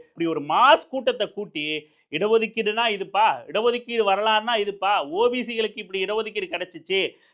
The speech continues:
தமிழ்நாட்டுல இடஒதுக்கீடு வரலாறு இப்படியா இருந்துச்சு, நாம கொஞ்சம் வ-, கல்வியிலையும் வேலை வாய்ப்புல பின்தங்கி இருந்தோம், அதுக்காக வன்னிய சங்க போராட்டம் முன்னெடுத்தோம், அதுதான் ஆயிரத்தி தொள்ளாயிரத்தி எண்பத்தி ஏழு போராட்டம், அதுல இருபத்தைந்து பேர் படுகொலை செய்யப்பட்டாங்க,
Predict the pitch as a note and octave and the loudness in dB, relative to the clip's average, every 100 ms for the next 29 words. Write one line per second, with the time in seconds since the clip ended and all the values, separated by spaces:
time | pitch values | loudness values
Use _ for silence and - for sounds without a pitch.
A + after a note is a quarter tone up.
0 | - A#3 B3+ C4 B3 A#3+ G#3+ A3+ A3+ A3+ | -4 -2 0 2 2 0 0 2 0 -2
1 | G#3 G3+ G3+ G3 F3+ - G#3+ F#3 E3 D#3 | -2 -2 2 0 0 -4 -2 -2 -4 -8
2 | F#3+ F3+ - _ _ - F3 A#3 B3 A#3+ | -4 -4 -6 _ _ -2 2 2 2 0
3 | A3 A3 C4 G#3 F3+ E3 D3+ F#3+ A#3 B3 | -2 -2 -2 2 2 0 -2 -2 -2 -2
4 | B3+ A#3+ G#3 A3 G#3+ G3 G3 - - - | -4 -2 0 0 -2 -4 -8 -8 -8 -6
5 | G3 E3 D3 F3+ E3 C#3+ A3 A3+ B3 C4 | -6 -6 -4 -2 -2 -2 -4 -2 0 0
6 | B3+ A3 A#3 A3+ G#3+ F#3+ F#3 G3+ G#3 G3+ | -2 -2 -6 -6 -4 -4 0 0 0 -2
7 | F#3 F3 E3 G3+ G#3+ D#3+ - E3 E3+ - | -8 -8 -12 -6 -4 -6 -6 -2 -2 -4
8 | _ _ B2+ D#3 A#3+ C4 B3+ G#3+ A#3 A#3+ | _ _ -2 -2 2 4 6 6 2 0
9 | A3+ G#3+ G#3+ F#3+ F#3 F#3+ F3+ E3+ E3 D#3+ | -2 0 -2 -6 -8 -8 -4 -4 -2 -2
10 | D3+ B2+ C#3 C#3 C3 C3 E3+ F#3 E3+ B3+ | -2 -2 -4 -4 -4 -2 -2 -2 0 2
11 | C4+ C4+ B3+ A3+ A3+ G3+ G3 G#3 G3 F#3+ | 2 0 -4 -2 -2 -2 -4 -2 -2 -4
12 | E3+ E3 D#3 D3 C3+ C3+ C3+ | -8 -8 -8 -8 -6 -4 -4